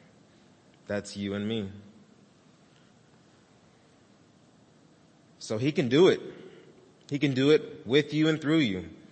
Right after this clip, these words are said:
The question is, are we willing to be uncomfortable? Are we willing to exercise faith?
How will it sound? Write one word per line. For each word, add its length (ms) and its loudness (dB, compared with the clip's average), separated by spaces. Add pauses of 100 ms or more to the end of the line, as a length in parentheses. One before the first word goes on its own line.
(360)
The 60 -20
question 560 -2
is, 320 -4
are 80 -6
we 200 -4
willing 400 -4
to 120 -12
be 360 -10 (340)
uncomfortable? 880 -12 (800)
Are 100 -2
we 120 -2
willing 360 2
to 240 -8
exercise 1000 -2 (200)
faith? 300 -6